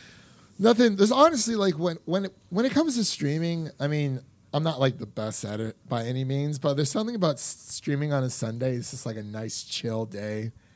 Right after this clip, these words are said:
You know, you got nothing else really going on, you know, just preparing for the week, getting all your, uh, chores done or whatever else you need to do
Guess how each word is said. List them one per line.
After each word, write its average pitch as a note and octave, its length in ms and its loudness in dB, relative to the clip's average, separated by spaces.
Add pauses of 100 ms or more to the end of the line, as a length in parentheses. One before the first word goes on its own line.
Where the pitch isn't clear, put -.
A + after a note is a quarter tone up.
(160)
You A#2+ 140 -4
know, A#2 40 -2
you A#2 120 -2
got A#2 160 -4
nothing C3 320 0
else C3 200 0
really B2 200 0
going B2 340 -2
on, B2+ 680 -2 (140)
you A#2+ 80 -10
know, A2+ 200 -6
just A#2+ 220 -8
preparing A2+ 420 -8
for A#2+ 120 -10
the A#2 120 -8
week, A2+ 560 -10 (520)
getting B2+ 220 0
all B2 160 4
your, A#2+ 460 2
uh, G2+ 400 -6 (400)
chores A#2 600 -4
done A2+ 440 -6
or G#2+ 80 -4
whatever A2 420 -6
else A2 340 -6
you A2 80 -8
need A2 180 -8
to G#2+ 100 -12
do G#2+ 480 -6